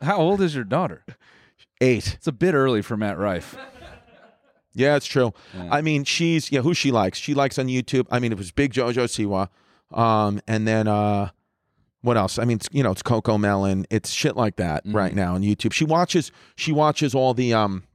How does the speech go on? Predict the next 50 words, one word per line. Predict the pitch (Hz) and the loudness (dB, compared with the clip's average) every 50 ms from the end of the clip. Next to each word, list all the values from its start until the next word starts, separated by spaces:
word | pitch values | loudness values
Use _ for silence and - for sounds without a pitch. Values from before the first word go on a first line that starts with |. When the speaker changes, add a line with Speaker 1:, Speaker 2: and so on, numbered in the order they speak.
| _ _ _ _ _ _ _ _ - - _ _ _ _ _ _ | _ _ _ _ _ _ _ _ -20 -20 _ _ _ _ _ _
Speaker 2:
she | - - | -4 -2
watches, | 139 143 143 - - 135 | 0 0 0 0 -2 -4
like, | 147 135 | -2 0
a | 127 | 0
lot | 120 123 123 120 117 | 2 2 2 2 0
of | 107 | 0
things | - - 120 113 104 | -2 -2 -4 -2 -2
on, | 113 107 104 98 | -2 -2 -2 -2
like, | 95 92 - | -4 -8 -6
TikTok. | - - 135 117 _ - 101 80 73 - - | -4 -2 -2 -2 _ -2 -4 -4 -4 -6 -10
It's | 92 - | -8 -4
all | 113 117 117 117 113 | -2 0 2 2 2
TikTok | 110 - - 110 - - - 92 69 - - | 2 2 0 -2 -2 -4 -6 -6 -6 -6 -8
Speaker 1:
Uh-huh. | - 98 | -6 -4
Speaker 2:
all | 101 104 104 107 107 107 107 107 107 104 | -2 0 0 2 4 4 6 6 6 4
the | 92 85 | 2 0
fucking | 80 - - 104 104 - - 104 | -4 -4 -2 -4 -2 -4 -8 -12
time. | 95 - 101 98 92 82 82 | -10 -8 -6 -4 -4 -6 -4
TikTok, | - - 117 104 - _ - - 82 - - _ | -2 -2 -2 -2 -2 _ -12 -10 -10 -10 -8 _
TikTok, | - 113 104 - _ - - - - | -2 -2 -2 -2 _ -10 -12 -12 -8
TikTok. | - 117 113 - _ - 92 78 76 - - _ - - - - - - - - - - _ _ | -4 -4 -4 -2 _ -6 -6 -6 -8 -10 -14 _ -20 -20 -20 -20 -20 -20 -20 -20 -20 -20 _ _
So, | - - 185 165 156 151 160 - | -2 0 2 2 2 2 0 0
you | 170 185 208 | 0 2 2
know, | 202 175 160 165 | 4 4 2 2
we | 160 - 135 151 160 | 0 0 0 0 0
Speaker 1:
What | 156 117 | 2 2
does | 151 147 | 2 2
Speaker 2:
got | 156 160 160 | 4 4 4
Speaker 1:
she | 170 | 2
do | 127 127 | 2 2
when | 123 | 0
your | 117 104 | 0 -2
crowd | - 117 120 123 110 | -2 -2 -4 -2 -2
work | 98 90 - | -4 -6 -8
comes | - 95 87 82 | -10 -12 -10 -10
up? | 85 80 78 _ _ _ _ _ _ _ _ | -12 -12 -14 _ _ _ _ _ _ _ _
Speaker 2:
When | - 131 127 | -4 -2 0
my | 127 123 123 | 0 0 0
crowd | - - 135 131 135 | 2 2 2 4 4
work | 139 143 139 | 2 2 2
comes | - 151 147 143 123 | 0 0 0 0 2
up, | 156 156 165 - - - | 2 0 0 -2 -6 -6
she's, | - - - 135 135 127 120 - - - | -6 -2 0 2 2 2 2 0 -2 -2
you | - 143 | 0 2
know, | 131 117 107 107 92 _ _ _ _ _ _ _ - | 2 2 2 0 -4 _ _ _ _ _ _ _ -2
listen, | 170 170 - - 104 90 - _ - | 0 0 0 -2 -4 -6 -8 _ -10
she | - - - 165 160 | -6 -4 -2 0 2
hates | 147 143 147 - - | 2 0 0 -2 -2
my | 135 127 117 | -4 -4 -2
comedy. | - 117 107 107 104 98 95 95 92 - | -2 -2 -2 -2 -2 -2 -4 -4 -6 -8